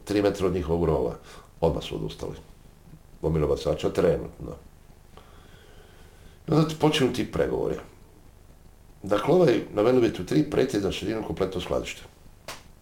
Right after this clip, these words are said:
Deset minuta pucamo, deset minuta pregovaramo. Neću nikad zaboraviti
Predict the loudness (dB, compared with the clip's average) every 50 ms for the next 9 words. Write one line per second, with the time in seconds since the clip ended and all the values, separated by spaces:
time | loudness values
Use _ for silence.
0 | -20 -20 -20 -10 0 0 2 2 2 0 -4 -4 -4 -4 -4 -2 -2 -2 0 0
1 | 2 2 4 2 2 0 -2 -4 -4 -4 -4 -6 -4 -2 -2 -2 -2 -4 -4 -6
2 | -10 -14 -18 -18 -20 -20 -20 -20 -20 -20 -20 -12 -4 -2 -2 0 0 0 0 0
3 | 0 0 0 0 2 4 4 4 4 2 0 0 0 2 2 2 0